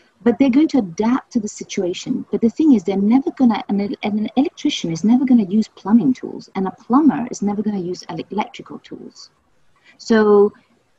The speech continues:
in that sense, that is the difference between the individual tools or the individual behaviors or a type. So if we translate that into a crime scene,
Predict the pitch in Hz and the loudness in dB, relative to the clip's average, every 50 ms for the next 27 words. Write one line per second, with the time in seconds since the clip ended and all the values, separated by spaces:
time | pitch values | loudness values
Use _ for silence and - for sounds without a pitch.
0 | _ _ _ 220 214 214 208 226 285 320 294 269 - - - 160 151 156 165 160 | _ _ _ 0 0 2 4 4 4 4 2 -2 -4 -6 -6 -6 -6 -6 -6 -2
1 | 190 214 254 247 277 254 233 240 175 196 202 - 196 170 165 - 170 - - 185 | 0 2 2 2 2 0 -2 -2 -4 -4 -6 -6 -10 -12 -12 -14 -14 -10 -6 -6
2 | 170 160 - 196 214 226 226 214 240 - 202 190 - - - 180 185 220 302 359 | -6 -4 0 2 2 2 2 0 -4 -4 -6 -6 -8 -12 -12 -8 -6 -6 -6 -6
3 | 359 _ - 165 - - - 170 170 165 160 156 - 151 - 151 151 147 147 175 | -8 _ -8 -8 -8 -6 -6 -6 -6 -6 -6 -8 -8 -8 -8 -8 -6 -6 -4 -4
4 | 214 254 294 311 - - - _ _ _ _ _ _ - 220 220 220 226 226 233 | -4 -4 -4 -6 -10 -16 -20 _ _ _ _ _ _ 0 0 2 2 2 0 -2
5 | - _ _ _ _ _ _ - 185 - - - - - - - - _ _ _ | -4 _ _ _ _ _ _ -14 -14 -12 -12 -12 -12 -12 -14 -16 -20 _ _ _
6 | _ _ _ _ _ _ _ _ _ _ - - 214 196 - - _ _ - 214 | _ _ _ _ _ _ _ _ _ _ -2 0 0 0 0 -2 _ _ -6 -2
7 | - - - - - 254 240 233 - 220 185 - - 190 180 175 170 156 160 143 | -2 -2 -2 2 2 4 4 4 2 -2 -4 -4 -6 -8 -8 -6 -8 -10 -10 -12
8 | - - - - 277 370 392 349 - - - - 269 254 240 220 | -12 -6 -2 -2 0 0 -2 -6 -8 -10 -10 -8 -8 -8 -8 -10